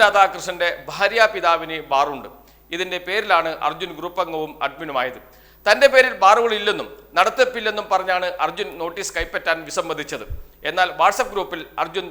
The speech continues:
തുടരുന്നതിനാലാണ് നോട്ടീസ് നൽകിയത്. ശബ്ദരേഖ ചോർന്നതിൽ ഗൂഢാലോചനയുണ്ടോ എന്നാണ് ക്രൈംബ്രാഞ്ച് അന്വേഷിക്കുന്നത് എന്നാണ് വാർത്ത. ഈ വാർത്തയ്ക്ക് ആധാരമായ സംഭവം പ്രേക്ഷകരുടെ മനസ്സിൽ ഇപ്പോൾ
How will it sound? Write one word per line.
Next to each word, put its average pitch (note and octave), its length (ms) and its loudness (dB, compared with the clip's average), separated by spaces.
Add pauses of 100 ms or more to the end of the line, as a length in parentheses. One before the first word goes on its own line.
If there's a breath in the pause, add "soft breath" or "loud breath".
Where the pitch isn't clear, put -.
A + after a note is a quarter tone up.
(120)
തുടരുന്നതിനാലാണ് G3+ 800 4 (380)
നോട്ടീസ് F3 420 -2
നൽകിയത്. C#3+ 320 -4 (360)
ശബ്ദരേഖ E3+ 440 0 (120)
ചോർന്നതിൽ F#3 420 -2 (400 loud breath)
ഗൂഢാലോചനയുണ്ടോ G3 880 2 (220)
എന്നാണ് E3 300 0 (180)
ക്രൈംബ്രാഞ്ച് D3+ 640 -4 (140)
അന്വേഷിക്കുന്നത് C#3+ 640 -12 (260)
എന്നാണ് C#3 320 -4 (160)
വാർത്ത. E3+ 240 2 (800 soft breath)
ഈ A#3+ 60 -4 (100)
വാർത്തയ്ക്ക് B3 380 4
ആധാരമായ A#3+ 360 4 (100)
സംഭവം G#3+ 300 0
പ്രേക്ഷകരുടെ G#3+ 400 -2
മനസ്സിൽ F#3+ 300 -6
ഇപ്പോൾ F#3 140 -6